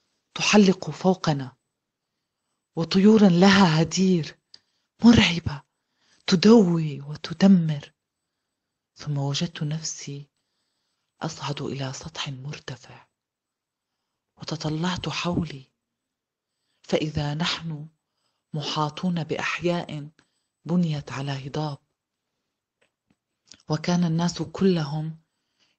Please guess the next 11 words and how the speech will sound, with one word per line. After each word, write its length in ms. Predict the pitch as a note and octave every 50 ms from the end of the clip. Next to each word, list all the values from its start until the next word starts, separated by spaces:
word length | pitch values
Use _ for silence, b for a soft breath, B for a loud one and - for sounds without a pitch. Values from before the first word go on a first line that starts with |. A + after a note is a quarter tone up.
| -
يحتشدون 600 | E3+ D#3 - - - C#3+ - D#3+ C#3+ F3 F#3+ G3 F3+
على 220 | D#3+ D3 D3 D#3
الأسطح 800 | D3+ D3+ - D#3+ F3 - - _ - C#3 A#2+ - - - - _ _ _ _ _ _ _ _ _ _ _ _ _ _ _ _ -
ويشيرون 720 | F3 E3 - - - F#3 F#3 F3+ F#3 G3 G3+ F#3+ F3 E3+
نحونا 640 | F#3 F3+ - - F#3+ F3+ E3+ D#3+ D#3 D#3 D3 D3 D3 _ _ _ _ _ _ _ _ _ _ _
ساخرين 800 | _ _ - E3+ D#3+ D#3 D#3+ - E3+ D#3+ D#3 E3 E3 F3 F3 D#3+
وشامتين. 1080 | D3+ D3 D3 D3 C#3+ - - D#3 D3+ D3 D3 C#3+ C#3+ - - E3+ E3 D#3+ D3+ C#3+ C#3+ _ _ _ _ _ _ _ _ _ _ _ _ _ _ _ _ _ _ _ _ _ _ _ _ _ _ _ _ _ _ _ _ _ _ _ _
وحضر 520 | - - - F3 - F3 E3 D#3+ D#3+ -
أبي 220 | D#3+ D#3+ D#3+ D#3+ -
إلى 280 | - C#3 C#3 C#3+ C#3
جواري 580 | C3+ - - D3 D3+ D#3 D#3 D3+ C#3+ - -